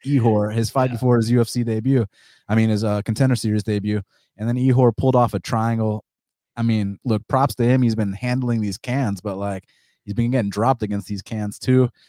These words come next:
Speaker 1: But at the same token, he's only twenty-five. He's training at A T T, so at least he's outside his comfort zone. And Nikolai, he's outside his comfort zone too. He's at Extreme Couture, so at least both of them are in the, are in the United States. So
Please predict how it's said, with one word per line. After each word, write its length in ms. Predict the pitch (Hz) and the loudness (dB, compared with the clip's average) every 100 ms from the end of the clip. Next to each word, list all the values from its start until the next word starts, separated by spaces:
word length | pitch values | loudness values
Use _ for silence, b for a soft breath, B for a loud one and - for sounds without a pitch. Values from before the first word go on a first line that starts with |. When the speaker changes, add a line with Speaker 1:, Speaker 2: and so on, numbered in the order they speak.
| b b _ | b b _
Speaker 1:
But 240 | 226 202 - _ _ _ _ | 2 2 0 _ _ _ _
at 100 | 170 | -4
the 80 | 160 | -2
same 240 | - 170 | 0 0
token, 320 | 143 156 165 123 | 2 0 2 0
he's 140 | 113 | 0
only 160 | 123 117 | -2 -2
twenty-five. 600 | 135 113 - 110 123 123 | -2 -4 -4 -2 -2 -2
He's 140 | 101 | -4
training 300 | - 113 110 | -4 -4 -4
at 80 | 101 | -6
A 140 | 110 | -6
T 180 | 110 110 | -6 -8
T, 320 | - 104 113 | -6 -4 -4
so 340 | 131 92 95 98 | -4 -4 -2 -2
at 100 | 107 | -2
least 200 | 113 - | -2 -2
he's 160 | 110 - | -4 -4
outside 520 | 110 113 - 110 110 | -6 -4 -4 -2 -2
his 100 | 104 | -4
comfort 380 | - 113 110 110 | -2 -2 0 0
zone. 300 | 117 117 120 b b b _ | 0 0 -2 b b b _
And 420 | 107 110 107 104 - - | -4 -4 -4 -8 -12 -4
Nikolai, 520 | 135 - 110 117 123 | -2 2 2 4 4
he's 140 | 120 | 4
outside 260 | 127 - 131 | 2 0 0
his 100 | 120 | 0
comfort 240 | 123 127 | 0 0
zone 200 | 123 131 | 0 0
too. 140 | 123 120 | 0 0
He's 120 | 98 | 0
at 120 | 98 | -4
Extreme 320 | 95 - 113 | -6 -4 -2
Couture, 480 | - 104 - 113 120 | -2 -4 0 2 2
so 300 | - 101 101 | 0 0 0
at 80 | 120 | 0
least 200 | 120 - | -2 0
both 180 | 117 113 | -2 -2
of 80 | |
them 140 | 110 113 | -4 -4
are 40 | |
in 60 | 110 | -4
the, 180 | 107 107 | -6 -8
are 100 | 113 | -6
in 80 | 113 | -4
the 80 | 113 | -4
United 320 | 107 107 107 | -4 -6 -10
States. 420 | - 110 113 113 | -10 -8 -6 -6
So 360 | - 104 101 98 | -8 -4 -4 -4